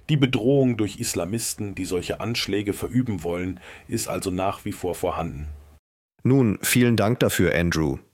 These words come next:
Speaker 2: Nun, diese Folge wurde Ihnen, glaube ich, von der Rubrik Trends auf unserer Website zur Verfügung gestellt. Wir haben das nicht wirklich koordiniert, aber drei von vier dieser Rubriken führen Sie dorthin, um mehr zu erfahren.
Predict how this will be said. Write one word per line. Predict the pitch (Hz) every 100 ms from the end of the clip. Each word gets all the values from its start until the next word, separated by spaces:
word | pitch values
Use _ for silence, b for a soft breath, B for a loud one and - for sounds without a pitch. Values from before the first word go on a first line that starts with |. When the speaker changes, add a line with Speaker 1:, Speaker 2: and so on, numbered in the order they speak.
| _
Speaker 2:
Nun, | 113 120 131 -
diese | 110 107 147 160
Folge | 139 139 139
wurde | 120 127
Ihnen, | 113 113 113
glaube | 101 101 113
ich, | 117 -
von | - 107
der | 101
Rubrik | 104 95 104 92
Trends | - 98 95 143 -
auf | 107
unserer | - 117 113 92
Website | 98 - 117 104
zur | - 110
Verfügung | 113 - 123 98
gestellt. | 90 90 82 71 - - _ _ _ _ _
Wir | 107
haben | 104 131 127
das | 120
nicht | 131 -
wirklich | 113 139 120 -
koordiniert, | 107 95 92 101 139 165 -
aber | 104 98
drei | 92 104 139
von | 139 110
vier | - 151 139
dieser | 113 110
Rubriken | 101 92 104 120 127
führen | 117 113 110 104
Sie | 98
dorthin, | 98 98 - 117 127
um | 123 107
mehr | 90 82
zu | -
erfahren. | 90 87 - 76 73 67